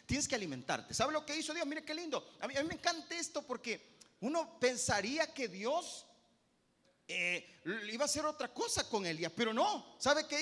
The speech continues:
hizo? Envía un ángel, llega el ángel, ¿y qué le dice? "Levántate y come". ¿Y qué le puso ahí? Una torta cocida y agua.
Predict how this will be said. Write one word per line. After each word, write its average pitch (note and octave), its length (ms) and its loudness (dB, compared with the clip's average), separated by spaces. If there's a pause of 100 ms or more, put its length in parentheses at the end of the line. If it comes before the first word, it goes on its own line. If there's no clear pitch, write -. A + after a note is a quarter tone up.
hizo? A#3+ 320 0 (260)
Envía E3+ 340 4
un F#4 120 6
ángel, F#4+ 400 4 (460)
llega F#3+ 240 0
el F4 80 4
ángel, F#4 460 2 (200)
¿y B3+ 100 -2
qué C#4 200 -2
le D4+ 160 0
dice? G3+ 420 -2 (920)
"Levántate A#3+ 1000 2
y E4 220 4 (840)
come". G#2 680 -6 (1200)
¿Y C#4 120 6
qué D4 180 4
le D#4+ 120 6
puso D#4 360 4
ahí? B3 260 2 (920)
Una C3 260 -2
torta A3+ 720 -2
cocida A#2+ 760 -6 (560)
y B2+ 240 -8
agua. G2 440 -10